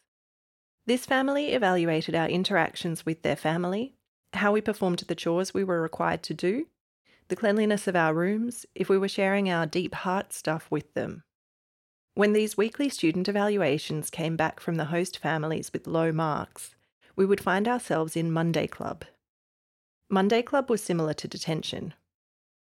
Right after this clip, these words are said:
The higher-ups in Masters Commission would dictate what we would be doing to make up for our low marks that week.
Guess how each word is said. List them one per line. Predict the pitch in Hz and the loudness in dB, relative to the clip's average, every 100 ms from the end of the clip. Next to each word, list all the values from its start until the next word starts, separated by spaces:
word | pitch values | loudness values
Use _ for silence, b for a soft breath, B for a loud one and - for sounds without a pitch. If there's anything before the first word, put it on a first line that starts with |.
| _ - | _ -2
The | 208 | 0
higher-ups | 208 226 247 - - | 2 2 2 0 0
in | 180 165 | 0 2
Masters | 160 165 - 175 | 0 0 -4 -4
Commission | 190 165 143 147 156 | 0 0 0 -2 -2
would | 175 180 | -2 -2
dictate | 175 - 175 190 214 | -4 0 0 0 0
what | 202 | 0
we | 208 | 2
would | 208 208 | 0 0
be | 208 | 0
doing | 156 156 156 | 0 0 -2
to | 165 185 | -2 0
make | 190 202 185 | 0 0 0
up | 139 - | -2 -2
for | - | 0
our | 180 185 | 2 2
low | 175 156 | 2 2
marks | 151 135 - - | 0 -2 -6 -10
that | - - | -6 -4
week. | 165 135 - | -2 -2 -4